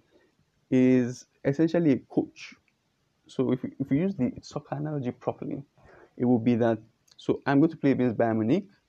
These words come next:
So what we do is that we go and poach their coach and we get their coach to train our people so that we can beat them. So in, in the M R N A model for vaccination,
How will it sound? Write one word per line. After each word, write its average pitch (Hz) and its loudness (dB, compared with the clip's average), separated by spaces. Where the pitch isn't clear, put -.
So - -4
what 151 4
we 123 4
do 123 2
is 113 2
that 113 4
we 110 -2
go 135 2
and 110 -2
poach 151 0
their 107 0
coach - -2
and 131 -4
we 117 -2
get 143 4
their 107 2
coach - -4
to 110 -4
train - -4
our 98 -4
people - -4
so 131 -6
that 113 4
we 104 0
can 104 -4
beat 110 -6
them. - -10
So 147 2
in, 131 2
in 131 4
the 131 0
M 180 0
R 160 0
N 139 0
A 135 0
model 123 -4
for 107 -4
vaccination, 110 -4